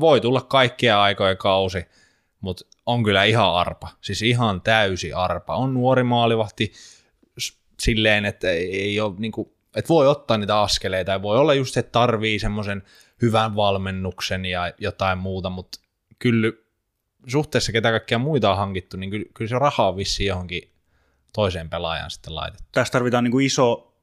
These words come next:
Speaker 2: läpimurto siellä maalisuulla. Nyt sitä ei ole pa-, muutamaan vuoteen ollut, kun oli Karev, ja sit oli Lehtinen, jotka oli tavallaan jo
Speaker 1: Kari Rämöä unohtamatta.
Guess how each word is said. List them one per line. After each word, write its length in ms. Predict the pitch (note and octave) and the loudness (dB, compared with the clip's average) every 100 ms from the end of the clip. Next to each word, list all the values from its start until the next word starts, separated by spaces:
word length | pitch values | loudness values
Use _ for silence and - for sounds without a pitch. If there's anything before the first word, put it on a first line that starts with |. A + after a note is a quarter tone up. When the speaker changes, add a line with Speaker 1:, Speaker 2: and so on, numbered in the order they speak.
| - | -10
Speaker 2:
läpimurto 640 | B2 A#2 B2+ G#2 F#2+ F#2 G2 | -4 0 0 0 -2 -8 -8
siellä 200 | G2 G2+ | -6 -6
maalisuulla. 640 | G#2 G#2 G2 G2 F#2+ G2+ | -4 -6 -8 -10 -8 -4
Nyt 140 | A#2+ | -6
sitä 200 | - A2+ | -4 -2
ei 80 | A2+ | -2
ole 80 | A2 | -2
pa-, 220 | - A#2+ C#3 | 0 0 0
muutamaan 420 | C3+ A#2+ A2 G2 | 0 2 0 -2
vuoteen 360 | G#2 G2+ G#2 | -4 -4 -4
ollut, 300 | A2 G#2+ G2 | -4 -4 -6
kun 120 | - G2 | -8 -8
oli 140 | G2 | -8
Karev, 500 | - B2+ B2 G#2+ F#2+ - _ _ _ - | 0 2 2 0 -2 -10 _ _ _ -10
ja 220 | G#2 G2 | -4 -4
sit 300 | F2+ G2+ - | -4 -10 -8
oli 280 | G2 F#2+ F2 | -8 -8 -4
Lehtinen, 540 | A2+ G#2+ - F#2+ F#2 F#2 | -4 -2 -4 -6 -8 -10
jotka 240 | F#2 - | -12 -8
oli 140 | F#2 F#2 | -8 -6
tavallaan 500 | A2 G#2 G2 F2+ F2 | -4 -4 -4 -4 -6
jo 140 | F2 - | -10 -4
Speaker 1:
Kari 280 | A2 A2 G2 | -2 0 2
Rämöä 380 | G2 G#2 F2+ F2+ | 0 0 0 -2
unohtamatta. 680 | F#2+ F#2+ - F#2+ F2+ - | -2 -4 -4 -8 -8 -8